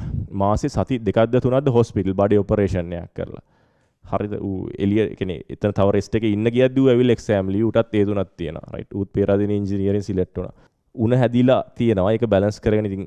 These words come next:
ඒක එතකොට අර කලින් රේට් එකෙම වැඩ කරන්න බැරි වෙයි. හැබැයි යම් තාක් දුරකට මැනේජ් කරලා වැඩ කරන්න පුළුවන් වෙන්න ඕන. එක්සෑම් දවස් ටිකේ උණ හැදුනොත්, ඩෙන්ගු හැදුනොත්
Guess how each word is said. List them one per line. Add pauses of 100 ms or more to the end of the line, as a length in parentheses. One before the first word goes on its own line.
(120)
ඒක (300)
එතකොට
අර
කලින්
රේට්
එකෙම
වැඩ
කරන්න
බැරි
වෙයි.
හැබැයි
යම්
තාක්
දුරකට
මැනේජ්
කරලා
වැඩ
කරන්න (200)
පුළුවන්
වෙන්න
ඕන.
එක්සෑම්
දවස්
ටිකේ
උණ
හැදුනොත්,
ඩෙන්ගු
හැදුනොත්